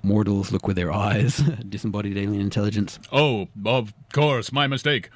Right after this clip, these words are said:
Speaker 2: Role-playing is hard. I look back with my eyes.
Speaker 1: Guinevere gives you a meaningful look with her nostrils. With her eyes, with her eyes, Lancelot. She says, "Kiss my foot,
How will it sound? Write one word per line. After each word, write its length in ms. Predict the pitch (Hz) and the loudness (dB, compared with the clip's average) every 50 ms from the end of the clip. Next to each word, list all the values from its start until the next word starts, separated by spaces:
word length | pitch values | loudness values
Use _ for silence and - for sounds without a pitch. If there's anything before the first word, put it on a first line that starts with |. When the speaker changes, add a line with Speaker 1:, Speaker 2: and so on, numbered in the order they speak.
| _ - | _ 0
Speaker 2:
Role-playing 400 | 113 165 170 120 143 160 165 160 | 2 2 2 2 0 0 0 0
is 160 | 160 156 - | 0 0 0
hard. 360 | 151 160 165 143 131 123 98 92 - _ - | 0 0 0 0 -2 -2 -4 -6 -8 _ -8
I 280 | 82 95 107 120 117 117 | -2 0 2 2 2 2
look 280 | 117 110 113 117 113 - | 0 0 -2 -2 -2 0
back 300 | 123 123 117 - - _ _ - | 0 0 0 -2 -6 _ _ -8
with 260 | 98 95 98 98 87 | -4 -2 -2 -2 0
my 380 | 82 90 95 95 95 98 101 - | 2 2 2 4 2 2 0 -2
eyes. 800 | 101 101 98 101 98 95 95 95 92 90 87 85 - - - - _ - - _ - - - | -2 0 2 2 2 2 2 0 0 -2 -2 -4 -8 -12 -16 -18 _ -20 -20 _ -20 -12 -4
Speaker 1:
Guinevere 480 | - 107 113 117 113 101 110 101 98 98 | 0 4 4 4 4 4 2 0 0 0
gives 260 | 92 104 95 92 82 | 0 0 -2 0 2
you 160 | 95 104 123 | 2 2 2
a 60 | 135 123 | 2 0
meaningful 500 | 107 95 95 95 90 85 - 104 98 90 | 0 -2 -4 -4 -6 -8 -6 -6 -6 -4
look 320 | 87 90 90 90 - - | -4 -4 -4 -6 -6 -6
with 140 | 104 87 87 | -6 -2 -2
her 100 | 85 87 | 0 0
nostrils. 380 | 90 87 87 - - 120 123 | 2 0 0 0 -2 -4 -2
With 180 | 247 311 339 330 | 0 0 2 2
her 120 | 294 262 | 2 2
eyes, 280 | 247 208 175 160 147 160 | 2 0 0 -2 -2 -4
with 120 | 196 160 | -2 -2
her 120 | 165 165 151 | -2 -2 -2
eyes, 380 | 156 151 139 135 131 123 104 | -2 -2 -2 -4 -4 -6 -4
Lancelot. 500 | 107 110 113 110 - 113 107 110 - - - - - - - - - - | -4 -4 -4 -4 -4 -2 -4 -4 -4 -6 -12 -18 -20 -20 -20 -20 -20 -12
She 140 | - - 131 | -2 -2 2
says, 420 | - 160 147 143 143 139 135 - - - - - - - - - - | 4 4 4 4 2 0 -2 -6 -10 -14 -20 -20 -20 -20 -20 -20 -12
"Kiss 300 | - - 156 139 - - | -4 -2 -2 -2 -2 -2
my 220 | 113 117 123 104 | -2 0 0 -2
foot, 340 | - - - 147 127 110 - | -2 0 2 2 2 2 0